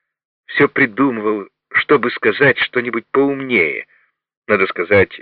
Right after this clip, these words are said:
что в тот самый день, гуляя часов около трёх пополудни с отцом по Невскому проспекту, мы повстречали некоего Икс, тогдашнего модного писателя.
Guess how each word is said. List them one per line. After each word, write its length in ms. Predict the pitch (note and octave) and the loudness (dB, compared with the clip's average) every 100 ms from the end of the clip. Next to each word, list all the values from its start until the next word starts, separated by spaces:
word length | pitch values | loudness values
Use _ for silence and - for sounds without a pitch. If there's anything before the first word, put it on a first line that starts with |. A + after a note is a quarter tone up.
| - | -10
что 320 | F#2+ - F#2 | -10 -4 -4
в 80 | E2+ | -2
тот 200 | - G#2 - | -2 -2 0
самый 280 | F#2+ E2+ E2 | -2 0 -4
день, 340 | G2+ C#3 F2+ | 0 0 0
гуляя 480 | E2 G#2 G#2+ G2 F2 | -4 2 6 6 4
часов 460 | - F#2+ - G2 - | 0 -4 0 0 -2
около 380 | - - F#2+ F#2+ | -4 0 0 0
трёх 440 | - A#2+ F#2+ - _ _ | 2 2 2 -4 _ _
пополудни 640 | - G2 A2 A2 G#2 F#2+ F#2 | -6 2 2 2 0 -4 -6
с 100 | - | -4
отцом 420 | G2 - G2+ F2 | -6 0 0 0
по 120 | - | -2
Невскому 500 | G2+ G2 - - E2+ | 0 0 -2 -8 -6
проспекту, 640 | - G#2 - E3 - - - - - - - | -2 -2 0 0 0 -6 -10 -14 -20 -20 -2
мы 120 | D3 | 0
повстречали 680 | D#3+ D3+ - D#3+ - F3+ E3 | 2 0 0 0 4 4 4
некоего 640 | E3+ E3 E3 D#3+ D#3 D#3 - - | 2 2 4 4 6 4 2 -4
Икс, 280 | D3+ - - - - - _ _ _ _ _ _ _ | -4 -4 -10 -16 -20 -20 _ _ _ _ _ _ _
тогдашнего 600 | - A2+ A2+ G#2+ - G#2 | -2 2 4 2 2 0
модного 440 | G2+ A2 F2+ G2+ G2+ | 2 2 2 0 -2
писателя. 680 | - - D2+ - - - | -2 -2 -2 -2 -10 -20